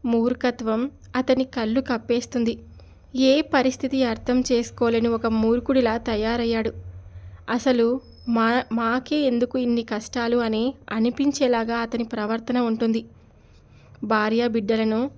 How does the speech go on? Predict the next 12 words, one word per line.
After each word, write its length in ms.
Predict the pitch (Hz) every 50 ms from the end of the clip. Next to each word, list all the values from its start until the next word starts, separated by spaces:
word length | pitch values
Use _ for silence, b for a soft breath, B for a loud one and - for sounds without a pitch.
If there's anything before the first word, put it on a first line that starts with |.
| - -
అశ్రద్ధ 440 | - 226 220 - - 247 233 220 240
చేయడమే 580 | 247 254 - 254 226 214 208 220 226 240 240 240
కాకుండా 680 | 240 - 226 214 214 - 226 220 214 214 214 240 302 302 B B B B B B B -
వారిని 460 | 233 262 262 269 277 285 277 277 254
ఇష్టానుసారంగా 1000 | 226 226 - - - 269 269 277 285 277 - 269 220 220 226 233 233 233 247 247
దూషిస్తూ 760 | 214 202 220 214 226 240 - 254 233 - - - 220 226 233 262 262 B B B B B - -
వారిని 400 | 214 233 226 220 226 226 233 240
మానసికంగా 880 | 233 226 214 202 202 220 247 254 - 277 262 - 254 240 233 233 240
నరకయాతనకు 840 | 247 240 220 202 214 208 - 247 247 247 240 226 233 233 226 220 -
గురి 260 | 226 208 226 226 226 226 254
చేస్తూ 300 | 240 233 - - 247 247
ఉన్నాడు. 320 | 240 226 226 220 220 226